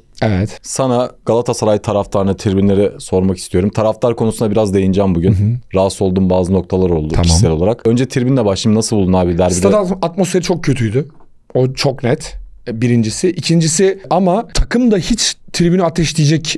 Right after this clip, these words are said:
Speaker 1: en ufak bir hareket, en ufak bir şey, hiçbir şey yapmadı yani. Yani ondan da kötü olabilirdi yani. Hani böyle maç başladı, bitti. Tribünün biraz sesini yükseltecek hiçbir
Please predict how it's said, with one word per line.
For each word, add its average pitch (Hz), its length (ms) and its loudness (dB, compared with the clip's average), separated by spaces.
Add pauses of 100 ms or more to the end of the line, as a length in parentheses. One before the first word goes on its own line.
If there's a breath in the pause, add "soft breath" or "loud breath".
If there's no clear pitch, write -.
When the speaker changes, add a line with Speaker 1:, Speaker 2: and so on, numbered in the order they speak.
Speaker 1:
en 147 100 2
ufak 143 340 -2
bir 131 80 0
hareket, 123 540 0
en 127 80 4
ufak 120 280 -2
bir 120 60 -2
şey, 123 220 2
hiçbir - 360 -4
şey - 100 2
yapmadı 104 360 -2
yani. 82 180 -4 (220)
Yani 120 140 0
ondan 143 500 2
da 143 300 -2 (260)
kötü - 260 -2
olabilirdi 120 540 2
yani. 92 200 0
Hani 90 200 -2
böyle 95 160 2 (180)
maç 151 280 -2
başladı, 160 600 0 (480)
bitti. 156 540 0
Tribünün 180 560 0
biraz 185 500 0
sesini 190 420 0
yükseltecek 185 600 0
hiçbir 220 440 0